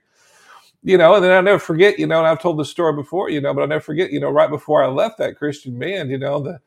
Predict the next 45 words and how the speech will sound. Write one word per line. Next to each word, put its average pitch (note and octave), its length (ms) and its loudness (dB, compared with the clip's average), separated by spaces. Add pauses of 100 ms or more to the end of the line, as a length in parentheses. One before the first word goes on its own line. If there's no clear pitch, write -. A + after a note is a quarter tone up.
(280)
we B2+ 140 -4
had D3+ 180 -2
a D3+ 80 -2
drummer D3 380 -2
and C3+ 80 -6
he C3 120 -4
left D#3+ 300 -2
for C#3 140 -4
a - 40 -6
period C#3 320 -6
of B2+ 120 -8
time D#3 380 -8
and C3+ 100 -8
he C#3+ 100 -6
ended C#3 200 -8
up - 40 -20
coming C3 300 -8
at C3+ 140 -10
the C#3+ 200 -10
end E3+ 220 -6
and C3+ 80 -8
he's C3+ 160 -8
like, A#2+ 140 -8
"Hey, F3 140 -6
let's F#3 180 -2
do D3 140 -4
this D3+ 200 -6
seriously." G#3+ 480 -6
He C#3 80 -6
came E3 260 -6
back E3 240 -4
and D3+ 80 -14
he C3+ 60 -10
wanted C#3+ 340 -6
to E3 80 -8
spend C#3+ 240 -12
all C#3+ 300 0
of D#3+ 80 -6
our E3+ 120 -4
time D#3+ 360 -10
seriously D#3+ 500 -4
doing C#3 340 -6
music, C3+ 440 -4
you B2 100 -8
know. B2 280 -8